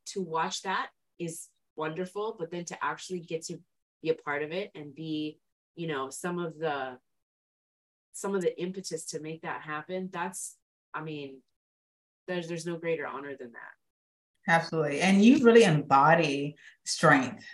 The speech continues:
Speaker 2: And, you know, I've said this before, it's not only, you know, your message and what you teach, but your, your whole, uh, physique and your, you, and it,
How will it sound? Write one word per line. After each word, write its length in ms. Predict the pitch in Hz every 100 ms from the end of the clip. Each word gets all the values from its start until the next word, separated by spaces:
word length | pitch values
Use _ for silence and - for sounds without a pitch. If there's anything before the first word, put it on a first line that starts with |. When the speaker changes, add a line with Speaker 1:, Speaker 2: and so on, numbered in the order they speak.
| -
Speaker 2:
And, 480 | 160 151 147 143 147
you 60 |
know, 80 | 156
I've 200 | 147 143
said 140 | 180
this 140 | 156 143
before, 400 | 139 - 151 147
it's 120 | 147
not 180 | 160 156
only, 260 | 151 147
you 80 | 147
know, 140 | 147 143
your 140 | 139
message 360 | 143 143 165 -
and 140 | 143
what 120 | 123
you 120 | -
teach, 400 | - 165 131 - - - - -
but 280 | 160 - 170
your, 200 | 175 175
your 200 | 175 175
whole, 640 | 196 190 185 175 165 165 - - -
uh, 80 | 170
physique 540 | 190 165 175 190 190
and 80 | 170
your, 180 | 151 165
you, 340 | 170 160 -
and 240 | 180 170 -
it, 120 | 165